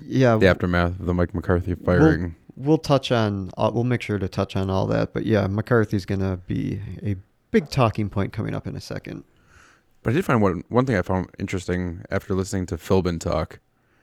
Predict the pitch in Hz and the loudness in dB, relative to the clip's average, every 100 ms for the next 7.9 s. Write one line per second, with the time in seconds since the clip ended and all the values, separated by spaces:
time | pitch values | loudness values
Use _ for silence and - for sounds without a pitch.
0 | _ _ _ - 104 143 170 95 - 92 | _ _ _ -8 -2 0 2 0 -2 -4
1 | 90 - - - - 98 - 160 92 85 | -4 -10 -18 -18 -10 -4 -2 0 0 0
2 | 87 90 90 - _ _ _ _ _ _ | 0 -4 -8 -14 _ _ _ _ _ _
3 | - 92 90 90 87 90 _ - 95 101 | -4 -2 0 -2 -4 -6 _ -2 0 0
4 | 104 101 - 98 92 92 92 90 87 _ | 0 -4 -4 -4 -4 0 0 0 -2 _
5 | _ _ _ _ _ _ - 95 95 92 | _ _ _ _ _ _ -10 -4 -2 -2
6 | 95 95 85 85 92 98 92 90 87 95 | 0 0 0 -2 0 2 0 -2 0 0
7 | 82 92 - 87 90 87 90 87 | 0 -2 -2 -2 -2 -2 -2 -4